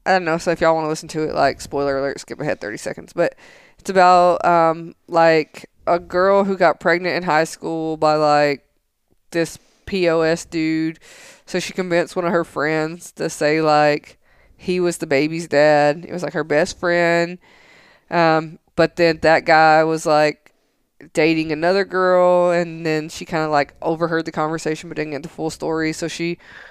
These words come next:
ran away to L A. Um, they raised this kid, not together. Like, they both said they were the parents, but, like, just co-parented the whole time. And then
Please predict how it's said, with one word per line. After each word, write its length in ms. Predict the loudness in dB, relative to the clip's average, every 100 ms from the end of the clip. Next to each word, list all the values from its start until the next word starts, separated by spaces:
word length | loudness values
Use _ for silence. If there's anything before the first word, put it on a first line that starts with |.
| -20 -20 _ _ _ 0
ran 280 | 2 4
away 360 | 4 4 4 2
to 180 | 0 0
L 220 | 4 4
A. 420 | 4 2 0 -4 -10 _ _ _ _ -4
Um, 380 | 0 0 0 -6 _ 0
they 200 | 2 2
raised 360 | 2 0 -2 -8 -6
this 200 | -4 -4
kid, 380 | -4 -2 -2 -2
not 180 | -6
together. 460 | -6 -2 0 0 -2
Like, 260 | -2 -4 -6 _
they 140 | -2 -2
both 560 | -4 -10 -2 0 0
said 220 | 0 0 2
they 100 | 0
were 100 | -2
the 80 |
parents, 600 | -2 -2 -2 -2 -6 -10
but, 260 | -6 -4 0
like, 380 | 0 0 -4 -16
just 240 | -16 -10
co-parented 640 | -8 -4 -4 -4 -4 -6 -6
the 80 |
whole 120 | -4 -2
time. 440 | -2 -2 -4 -8 -20 -20 -20 -20 -20 _
And 200 | -4 -2
then 520 | 0 2 2 0 -2